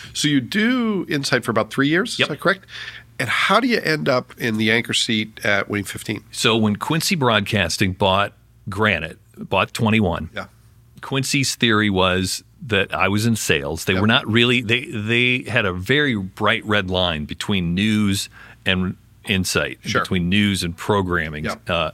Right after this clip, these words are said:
Speaker 2: and so I was in the sales department, and none of their salespeople were under non-compete contracts.
Speaker 1: Ah, okay.
Speaker 2: First time in my life since m-, I was twenty
Speaker 1: Yeah.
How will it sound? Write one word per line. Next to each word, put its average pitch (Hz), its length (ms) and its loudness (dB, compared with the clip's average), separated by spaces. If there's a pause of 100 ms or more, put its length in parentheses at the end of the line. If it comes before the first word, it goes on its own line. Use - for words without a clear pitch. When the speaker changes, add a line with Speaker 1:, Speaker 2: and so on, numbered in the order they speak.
Speaker 2:
and 90 120 -2
so 104 160 0
I 104 200 4
was 117 180 2
in 107 100 2
the 104 60 0
sales 123 380 0
department, 87 480 -2
and 92 120 2
none 104 140 4
of 147 80 2
their 131 140 4
salespeople 113 680 0
were 92 140 0
under 101 380 2 (340)
non-compete 98 480 0
contracts. 101 680 -2
Speaker 1:
Ah, - 40 -14 (180)
okay. - 100 -6
Speaker 2:
First 123 200 0
time 127 120 4
in 127 60 2
my 110 100 4
life 101 280 2
since - 280 -4
m-, 98 120 -4
I 95 100 0
was 92 140 -4
twenty 120 520 -2
Speaker 1:
Yeah. 92 140 -12